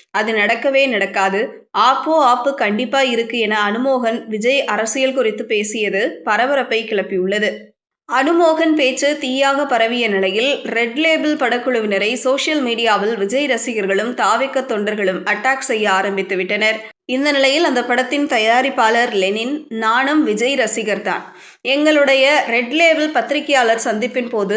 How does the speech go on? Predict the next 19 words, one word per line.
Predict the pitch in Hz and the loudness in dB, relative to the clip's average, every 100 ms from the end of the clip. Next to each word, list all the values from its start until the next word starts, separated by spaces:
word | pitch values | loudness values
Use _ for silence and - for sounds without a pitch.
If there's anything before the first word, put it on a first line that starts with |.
| 277 - | 0 0
அனுமோகன் | 202 277 302 269 247 240 240 | -2 2 2 2 0 -2 -2
அவர்களிடம் | 208 220 233 220 196 202 220 | -2 -2 0 0 0 -2 -4
நிருபர் | 220 277 294 311 | -4 -2 2 2
ஒருவர் | 240 233 233 | 2 2 0
கேட்ட | 226 214 214 | 0 -2 -2
கேள்விக்கு | 214 214 220 208 233 269 | 0 0 0 -2 0 0
பதில் | 208 214 277 | 2 0 -2
கூறிய | 285 233 233 208 | -4 -2 0 -2
அனுமோகன், | 208 233 208 208 233 277 - | -2 -2 -2 -2 -6 -6 -8
விஜய் | 247 254 311 349 | -2 2 4 4
அரசியல் | 254 262 294 277 277 | 4 2 2 2 2
பற்றி | 247 254 247 | 0 -4 -2
பேசிய | 220 220 226 208 | -2 0 0 0
கருத்து | 202 214 220 302 | 0 0 0 -2
பல | 302 208 247 277 | 2 2 4 2
ஊடகங்களில் | 226 262 269 262 220 208 214 190 | 2 0 0 0 0 2 0 0
இப்போது | 208 220 214 196 | -2 -2 0 0
எதிர்மறையான | 202 262 277 254 233 233 233 | 0 -2 0 0 0 0 0
தாக்கத்தை | 208 208 220 214 | -2 -2 -4 -2